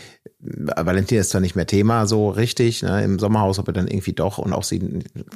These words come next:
postet da ja jetzt auch schon wieder irgendwas mit, mit irgendwelchen Quoten von wegen, ne, Quote geht in den Keller, so seit wir raus sind.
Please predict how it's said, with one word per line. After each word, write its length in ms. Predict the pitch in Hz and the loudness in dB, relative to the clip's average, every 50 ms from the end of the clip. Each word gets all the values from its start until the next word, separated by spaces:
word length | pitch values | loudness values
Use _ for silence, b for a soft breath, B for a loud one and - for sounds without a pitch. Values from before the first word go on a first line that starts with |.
| - - | -14 -4
postet 320 | - 104 104 - - - | -2 -2 -2 -2 -2 -2
da 60 | - 85 | 0 0
ja 100 | 85 85 | 2 0
jetzt 160 | 82 - - | 0 -2 -2
auch 80 | - | -4
schon 140 | - - 82 | -4 -4 -4
wieder 120 | 82 80 - | -4 -2 -4
irgendwas 320 | 85 87 - - - - | -4 -6 -6 -8 -8 -6
mit, 240 | - - - _ - | -8 -10 -10 _ -10
mit 260 | - 69 - - - | -10 -10 -8 -8 -6
irgendwelchen 640 | - - - - - 73 87 - - - - - - | -6 -6 -6 -6 -6 -6 -6 -6 -8 -8 -10 -10 -8
Quoten 420 | - - 92 92 92 - 87 85 | -4 -2 -2 -2 -2 -2 -6 -6
von 220 | - - 85 85 85 | -4 -4 -4 -2 -2
wegen, 160 | 80 78 85 | -2 -2 0
ne, 300 | 92 120 151 156 127 - - | 2 2 2 0 -2 -4 -8
Quote 260 | - - 104 98 98 | -4 -2 -2 -2 0
geht 140 | - 95 - | -2 -2 -2
in 80 | 95 87 | -2 -2
den 60 | - | 0
Keller, 300 | - 101 95 98 92 87 | 0 0 2 2 0 0
so 160 | - - 87 | -2 -2 -4
seit 440 | 85 - - - - 98 95 98 - | -4 -4 -8 -8 -2 0 0 0 0
wir 80 | 101 87 | -2 -2
raus 280 | - 87 90 95 - | 0 0 0 0 0
sind. 240 | - 92 85 87 - | 0 -2 -2 -4 -8